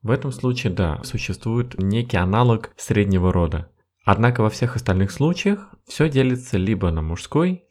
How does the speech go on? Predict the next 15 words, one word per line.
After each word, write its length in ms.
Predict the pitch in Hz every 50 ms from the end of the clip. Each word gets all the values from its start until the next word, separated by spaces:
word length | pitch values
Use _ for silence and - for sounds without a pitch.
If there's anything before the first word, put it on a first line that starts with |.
| -
либо 480 | 110 95 113 127 127 123 123 123 - -
на 140 | - 82 85
женский 680 | 85 90 90 95 98 - - - 95 85 101 - _ -
род. 360 | - 90 85 76 76 - - _ _ _
Роды 640 | - - 101 101 107 123 139 151 170 190 208 202 - _ _ _
в 400 | - 101 95 90 87 90 92 92
русском 380 | 95 101 104 101 - - 92 87
языке 460 | 87 82 90 87 - - 87 82 80 - - _ _ -
и 480 | 95 90 85 85 85 80 - - - -
в 40 | -
испанском 520 | 90 - - 110 131 151 - - - 156 160
языке 540 | 156 151 151 139 - 147 143 139 143 147 - _ _ _ _ _ -
не 140 | 107 104 98
всегда 380 | 98 - - 90 82 - 107 120
совпадают. 680 | - - - - - 87 76 80 73 76 76 - -